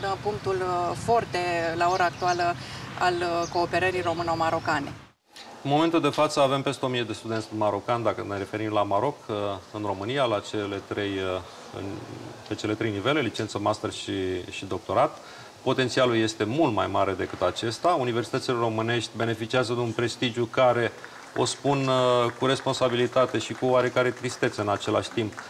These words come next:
Speaker 2: beneficiază de un prestigiu care este, mm, mult mai bine recunoscut în afara granițelor țării decât în interiorul țării, unde avem, din păcate, o predispoziție de a scoate în evidență neajunsurile din învățământul superior românesc.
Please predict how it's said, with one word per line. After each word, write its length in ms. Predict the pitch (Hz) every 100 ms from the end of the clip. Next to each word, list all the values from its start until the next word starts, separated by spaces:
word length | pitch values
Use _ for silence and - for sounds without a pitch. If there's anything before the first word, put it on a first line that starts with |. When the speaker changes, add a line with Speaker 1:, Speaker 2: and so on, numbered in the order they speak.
| -
Speaker 2:
beneficiază 440 | 127 131 - 143 127
de 80 | 139
un 80 |
prestigiu 500 | 131 135 127 143 127
care 240 | 127 127 127
este, 440 | 131 - 131 123 - - - -
mm, 380 | - 110 110 104 - - - 131 135 139 147
mult 200 | 160 151 - - -
mai 320 | 127 120 117 107 - - - - - - - - - 110
bine 260 | 139 131
recunoscut 760 | 120 110 117 110 110 - 127 123
în 120 | 117
afara 360 | 113 - 123 107
granițelor 460 | 113 110 104 107
țării 300 | 107 120 110 98
decât 300 | 131 143 127
în 80 | 113
interiorul 400 | 110 110 110 110
țării, 300 | - 107 104 104
unde 320 | 113 110 101 - - - -
avem, 260 | 117 135
din 140 | 123 117
păcate, 320 | 120 123 120
o 80 | 117
predispoziție 720 | 127 117 113 113 107 113 110
de 80 | 107
a 40 |
scoate 300 | 104 120 113
în 60 | 110
evidență 580 | 98 104 110 107 - 107
neajunsurile 680 | 123 127 110 131 - 110 101
din 100 | 101
învățământul 460 | 98 95 107 101 -
superior 360 | - 107 104
românesc. 460 | 98 90 104 160